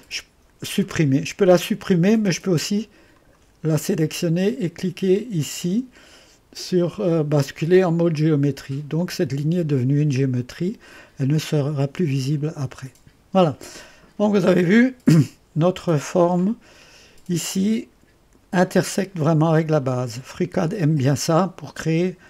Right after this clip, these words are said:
ensuite des protrusions. Je vais quand même tracer le cercle pour le trou ici. Clic droit, je sors,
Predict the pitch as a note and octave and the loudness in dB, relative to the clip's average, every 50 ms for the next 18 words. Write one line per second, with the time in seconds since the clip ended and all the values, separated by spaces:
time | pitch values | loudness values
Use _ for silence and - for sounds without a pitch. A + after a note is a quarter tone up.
0 | _ _ _ C3+ C3+ A#2+ - - E3+ D3 C#3 D#3 C#3+ - - D3 B2+ - - - | _ _ _ -4 -4 -4 -4 -6 -6 -4 -4 -6 -8 -6 -6 -6 -6 -6 -10 -12
1 | B2 F#2+ G#2+ A2+ A2 - _ _ _ _ _ _ - - - - - _ _ _ | -10 -10 -12 -14 -16 -18 _ _ _ _ _ _ -20 -20 -20 -20 -20 _ _ _
2 | _ - - F#3 F#3 E3 D#3+ D#3 D#3+ D#3+ C#3+ C#3 D3 A#2+ - - - B2+ B2 - | _ -10 -6 -4 0 0 0 0 0 -2 0 0 -2 -2 -4 -4 -6 -6 -6 -4
3 | - D3 C3 C3 B2 A2+ - - - E3 D3 - - - - - C3 A#2+ - - | -6 -4 -4 -4 -4 -6 -8 -4 -2 -2 -2 -2 -4 -10 -8 -6 -6 -6 -8 -10
4 | - C#3+ B2 - - - - - _ _ B2 A2+ G#2+ - - - - F#3 F#3+ E3 | -10 -12 -10 -10 -14 -20 -20 -20 _ _ -14 -14 -14 -14 -18 -14 -10 -8 -8 -8
5 | - - _ _ _ _ - - - - - - - G#3 B3 C4+ B3+ - _ _ | -10 -14 _ _ _ _ -20 -20 -20 -18 -14 -8 -2 -2 -2 -2 -2 -8 _ _
6 | _ _ _ _ _ _ _ _ _ _ _ - - C3 A2 - - _ _ - | _ _ _ _ _ _ _ _ _ _ _ -18 -14 -14 -14 -14 -16 _ _ -20
7 | - - D3 D3 B2+ B2+ - _ _ B2 B2+ D3+ F#3 F#3 - - - - F#3+ F3 | -16 -8 -6 -6 -6 -6 -10 _ _ -8 -6 -6 -6 -6 -8 -10 -8 -4 -2 -2
8 | F#3 F3+ F3 F3+ F3+ - | 0 -2 -4 -6 -10 -16